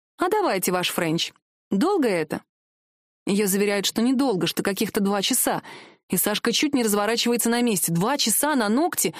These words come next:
Они с ума сошли! Дома она тратит две минуты, чтобы обкусать их удобными щипчиками. Но вовремя вспоминает, что ей надо убить время.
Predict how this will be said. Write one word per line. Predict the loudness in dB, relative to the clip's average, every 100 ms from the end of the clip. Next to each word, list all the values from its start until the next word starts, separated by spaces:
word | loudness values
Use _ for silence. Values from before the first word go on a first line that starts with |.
| -8
Они | -2 0
с | 2
ума | 0 2 0
сошли! | 0 0 0 0 -2 -6 _ _ _ _
Дома | -2 0 2 0
она | 0
тратит | 0 -2 0 0
две | 0 2
минуты, | 2 2 0
чтобы | 0 0 0
обкусать | 0 -2 0 0 0
их | 0
удобными | 0 0 0 0
щипчиками. | 0 0 -2 -2 -2 -4 -6 _ _ _ -2
Но | 0 2
вовремя | 0 0 0
вспоминает, | -2 0 0 2 0 -2
что | -2
ей | 0 0
надо | 2 0
убить | 0 0
время. | 0 0 0 -2